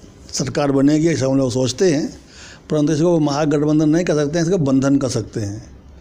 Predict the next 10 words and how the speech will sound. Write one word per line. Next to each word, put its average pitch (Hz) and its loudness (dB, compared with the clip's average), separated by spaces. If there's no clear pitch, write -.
क्योंकि 135 -2
आज 151 0
तक 196 0
तो 180 0
ये 202 2
गठ 151 0
ही 247 2
नहीं 240 2
बना 165 2
है, 104 -6